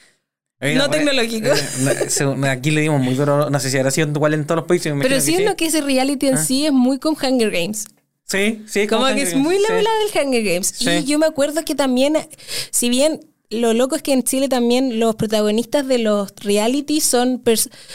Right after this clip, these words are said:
Speaker 2: como que son dentro de ese mismo mundo, son como mismos gallos que han participado en otros reality,
Speaker 1: Sí.
Speaker 2: pero antes ven, eran gente de afuera, del mundo, de Chile, ¿cierto?
Speaker 1: Sí.
Speaker 2: No eran necesariamente famosos o gente farándula.
Speaker 1: Sí, sí, sí.
Speaker 2: Y yo me acuerdo que en ese cap-, en ese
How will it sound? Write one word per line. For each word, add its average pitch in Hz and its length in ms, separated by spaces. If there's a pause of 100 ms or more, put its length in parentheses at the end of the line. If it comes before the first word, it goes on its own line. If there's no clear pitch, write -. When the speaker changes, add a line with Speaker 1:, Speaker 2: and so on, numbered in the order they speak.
(100)
Speaker 2:
como 247 180
que 240 180
son 285 380
dentro 247 520
de 330 80
ese 285 160
mismo 311 180
mundo, 311 220
son 294 160
como 277 180
mismos 269 300
gallos 294 240
que 302 80
han 269 80
participado 262 480
en 285 80
otros 302 260
reality, 311 460
Speaker 1:
Sí. - 60
Speaker 2:
pero 170 200 (320)
antes 330 580
ven, 247 220
eran 294 260
gente 311 360
de 320 80
afuera, 302 460
del 226 160
mundo, 247 500
de 214 180
Chile, 269 540
¿cierto? 269 440
Speaker 1:
Sí. - 60
Speaker 2:
No 254 80
eran 285 180
necesariamente 277 540
famosos 240 480
o 226 80
gente 233 240
farándula. 220 500
Speaker 1:
Sí, 160 140
sí, 170 140
sí. 165 60 (280)
Speaker 2:
Y 208 120
yo 247 40
me 285 80
acuerdo 302 220
que 294 100
en 285 80
ese 302 220
cap-, 294 220
en 247 180
ese 294 680